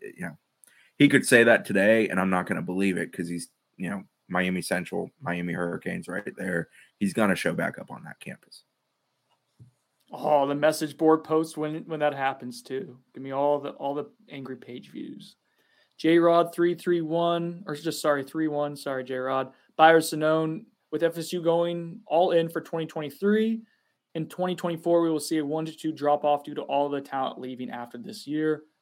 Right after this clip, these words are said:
Speaker 2: Uh, buy. I think that's a fairly safe, like, there will be probably a, a setback from just e-, definitely experience and probably talent level in twenty twenty-four, and that's okay. Um,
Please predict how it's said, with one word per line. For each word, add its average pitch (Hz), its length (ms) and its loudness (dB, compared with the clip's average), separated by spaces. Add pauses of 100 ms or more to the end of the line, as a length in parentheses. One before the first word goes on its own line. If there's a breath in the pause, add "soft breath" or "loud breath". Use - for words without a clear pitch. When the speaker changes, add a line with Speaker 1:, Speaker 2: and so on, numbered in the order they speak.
(160)
Speaker 2:
Uh, 127 140 -4 (540)
buy. 143 340 0 (140)
I 151 60 -2
think 165 140 -2
that's 151 160 0
a 131 40 -10
fairly 139 300 -4
safe, 131 400 -8
like, 123 240 -8
there 131 220 -6
will 143 160 -2
be 143 100 -10
probably 135 260 -4
a, 123 100 -8 (180)
a - 60 -10
setback 123 640 -8
from 127 640 -6
just - 260 -18
e-, - 120 -12 (200)
definitely 165 340 4
experience 147 640 -2
and 139 240 -8
probably 123 240 -4
talent 127 400 -6
level 127 420 -4
in 131 340 -8 (320 soft breath)
twenty 139 200 -8
twenty-four, 131 680 -6
and 131 260 -10 (100)
that's 147 200 -14
okay. 135 400 -14 (720)
Um, 208 320 -14